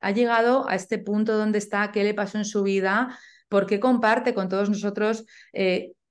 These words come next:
algo tan, tan, tan importante como cuidarnos, protegernos, cuidarnos de enfermedades, eh, vivir con armonía y cómo lo hace ella. Odile, muchísimas gracias por estar aquí. Muchas gracias. Yo te admiro desde el primer libro que me regaló mi hermana,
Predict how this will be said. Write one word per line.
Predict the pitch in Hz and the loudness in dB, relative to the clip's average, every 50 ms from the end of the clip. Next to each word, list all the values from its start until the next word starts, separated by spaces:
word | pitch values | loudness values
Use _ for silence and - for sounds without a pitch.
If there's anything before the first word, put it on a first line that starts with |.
| _ _ | _ _
algo | 196 196 214 214 226 226 226 | 0 2 4 4 2 2 2
tan, | 226 214 214 226 254 254 254 254 | 2 2 4 4 6 6 6 6
tan, | 254 247 247 240 | 4 2 2 2
tan | 233 220 226 | 2 2 2
importante | 233 233 226 220 214 208 208 202 196 202 202 208 214 214 214 220 214 | 0 0 0 0 -2 -2 -2 -2 -2 0 0 0 0 0 0 -2 -2
como | 214 196 196 190 185 185 | -2 -4 -4 -4 -4 -2
cuidarnos, | 208 208 190 185 180 180 180 185 190 180 180 185 180 | 0 0 2 2 2 2 0 0 -2 -4 -4 -4 -4
protegernos, | - 190 180 180 196 185 185 - - 190 180 180 180 185 185 185 180 185 185 | -4 -6 -4 -4 -4 -6 -6 -4 -2 -2 -2 -2 -2 -2 -2 0 -2 -2 -4
cuidarnos | - 196 180 175 175 185 180 | -4 -4 -4 -2 -2 -4 -4
de | 180 185 | -4 -4
enfermedades, | 185 180 190 180 185 185 185 185 180 180 175 175 180 180 185 185 185 185 185 - - - - - _ | -4 -4 -4 -4 -2 -2 0 0 0 2 2 0 0 0 0 0 -2 -4 -6 -12 -20 -20 -20 -16 _
eh, | - 196 190 - | -4 -4 -2 0
vivir | 190 208 202 190 202 208 214 220 214 214 208 208 | 0 0 2 2 2 4 4 4 4 4 0 -4
con | - 196 196 | -4 -4 -2
armonía | 196 190 190 196 190 185 185 185 190 190 190 190 226 302 - - - _ _ _ _ _ _ | -2 -2 0 -2 -2 -2 -2 -2 -2 -2 -2 -2 -2 -2 -4 -8 -14 _ _ _ _ _ _
y | - 208 202 185 | -2 -2 -2 0
cómo | 190 196 196 202 208 | 0 0 2 2 2
lo | 202 185 | 2 2
hace | 180 185 185 - 202 180 170 | 0 0 -2 -4 -4 -2 -2
ella. | 170 170 160 160 160 160 - _ - _ | -2 -4 -4 -6 -8 -10 -14 _ -12 _
Odile, | - 196 202 214 226 226 202 185 | 2 4 4 4 4 2 0 0
muchísimas | 185 185 185 220 202 214 240 240 220 | -2 -2 -4 -4 -2 0 2 2 2
gracias | 220 214 208 240 233 233 | 2 0 0 0 -2 -2
por | - 214 196 | -2 -2 -2
estar | 185 185 - 208 196 | -2 -2 -2 -2 -2
aquí. | 214 214 214 214 202 185 196 226 269 - - - - - - _ _ | 0 -2 -2 -2 -2 0 0 0 -2 -4 -6 -12 -20 -20 -20 _ _
Muchas | - 196 202 202 202 240 233 | -4 -2 -2 0 0 0 0
gracias. | 220 202 196 196 196 226 226 277 254 | 2 0 0 0 0 2 2 2 2
Yo | 233 220 214 | 2 0 2
te | 233 | 2
admiro | 220 214 208 202 196 196 202 196 185 190 214 269 330 | 2 4 4 4 4 4 2 2 2 2 0 0 0
desde | 240 208 180 175 | 0 0 -2 -2
el | 170 | -2
primer | - 190 185 185 185 185 | -2 -2 -2 0 0 0
libro | 208 208 233 233 | 0 0 0 0
que | 226 | 0
me | 196 175 165 | -2 -2 -2
regaló | 160 151 156 165 175 | -2 -2 0 0 0
mi | 190 | 0
hermana, | 185 180 185 208 233 240 220 170 - - - | 0 0 2 2 2 4 2 2 0 -4 -10